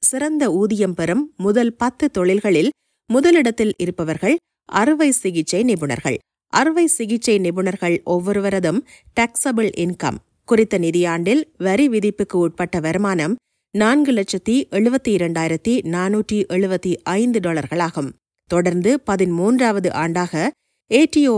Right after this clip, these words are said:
ஆல் இந்த தொழில் அதிக ஊதியம் பெறும் தொழில் என்று முடிசூட்டப்பட்டுள்ளது.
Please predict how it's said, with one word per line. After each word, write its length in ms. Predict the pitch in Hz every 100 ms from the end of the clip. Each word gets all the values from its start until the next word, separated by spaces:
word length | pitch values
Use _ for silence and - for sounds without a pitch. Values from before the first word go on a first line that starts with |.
| 185
ஆல் 200 | 196 294
இந்த 220 | - 180
தொழில் 400 | 175 190 185 165 269 -
அதிக 400 | 170 185 240 240
ஊதியம் 420 | 170 202 220 226 202
பெறும் 320 | 196 185 175
தொழில் 320 | 190 190 196
என்று 340 | 175 196 185 -
முடிசூட்டப்பட்டுள்ளது. 1040 | 202 208 202 170 160 - 143 165 170 160